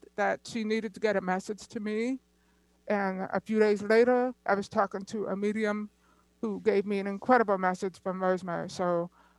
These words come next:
uh, again, what I heard was correct.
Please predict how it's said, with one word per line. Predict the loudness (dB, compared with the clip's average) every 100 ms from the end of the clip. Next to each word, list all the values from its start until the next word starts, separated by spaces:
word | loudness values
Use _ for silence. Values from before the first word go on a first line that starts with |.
| _ -2
uh, | 0 -2 -2
again, | -2 0 2 2 2 -2 -10 -16 _ _ 0
what | 6 6
I | 6
heard | 6 6 4 4
was | 2 2 -2 -14 -18 _
correct. | 2 6 6 4